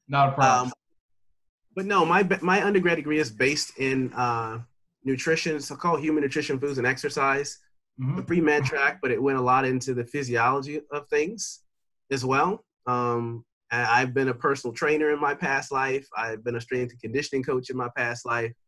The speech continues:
Speaker 2: It gave me a strong foundation of biomechanics and how the body works, uh, even before I went to chiropractic school, so.
Speaker 1: Okay, 'cause that was actually gonna kinda lead me, 'cause I, I was kinda, you know, doing a little bit of research, and I was trying to put the pieces together, and I, I thought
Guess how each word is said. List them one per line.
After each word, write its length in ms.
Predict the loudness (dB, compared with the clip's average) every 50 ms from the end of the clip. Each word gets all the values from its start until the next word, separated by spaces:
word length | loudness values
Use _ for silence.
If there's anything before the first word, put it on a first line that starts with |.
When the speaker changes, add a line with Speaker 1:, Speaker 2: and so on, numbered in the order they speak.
| _ _ _ _ _ _ _ _ _ -6
Speaker 2:
It 60 | -2
gave 200 | 2 2 2 4
me 100 | 4 2
a 40 | 2
strong 340 | 2 2 2 2 2 2 2
foundation 480 | 2 0 2 2 2 0 0 0 -2 -2
of 60 | 0
biomechanics 720 | 2 2 2 2 0 -4 -4 -4 -4 -2 -4 -6 -8 -8
and 80 | -8 -4
how 120 | -4 -4
the 60 | -4
body 260 | -2 -2 -2 0 -2 -2
works, 600 | -2 -2 -2 -2 -4 -6 -10 -14 -14 -14 -16 _ _ _ -12
uh, 100 | -10 -8 -6
even 200 | -6 -6 -6 -6
before 280 | -6 -4 -2 0 0
I 60 | 2
went 180 | 0 0 -4 -6
to 60 | -6
chiropractic 520 | -4 -4 -4 -2 -2 -2 -4 -4 -4 -10 -20
school, 260 | -20 _ -20 -20 -16
so. 280 | -14 -12 -12 -12 -12 -14 _ _ -6
Speaker 1:
Okay, 440 | -4 -4 -2 -2 -2 -2 -2 -4 -6 -10 -12 -12 -12 -14 _ _ -8 -6
'cause 100 | -4 0
that 100 | 0 0
was 100 | 0 2
actually 320 | 0 -2 -2 -4 -8 -8 -6
gonna 260 | -6 -4 -4 -4 -4
kinda 200 | -4 -4 -2 -2
lead 180 | 0 0 2 2
me, 240 | 2 2 0 -2 -4
'cause 120 | -6 -4
I, 300 | -2 -2 -2 -4 -6 -10 -14 _ _ _ _ _ -6
I 80 | -4 -4
was 140 | -4 -4
kinda, 380 | -4 -4 -2 -2 0 0 0 0 0
you 80 | 0 0
know, 260 | 0 0 -2 -4 -4 -4
doing 140 | -4 -2 0
a 40 |
little 180 | 0 2 2 2
bit 100 | 2 0
of 60 | 0
research, 380 | 0 -2 -2 -2 -2 -4 -6 -4
and 60 | -4
I 60 | -4 -6
was 100 | -4 -4
trying 200 | -2 -2 -2 -2
to 60 | -4
put 180 | -6 -6 -6
the 140 | -6 -6 -8
pieces 380 | -8 -8 -8 -8 -8 -10 -14 -14
together, 500 | -14 -10 -6 -4 -4 -4 -4 -6 -6 -6
and 120 | -6 -4
I, 200 | -4 -2 -4 -2 -2
I 100 | -2 -2
thought 500 | -4 -4 -4 -2 0 2 2 2 0 -4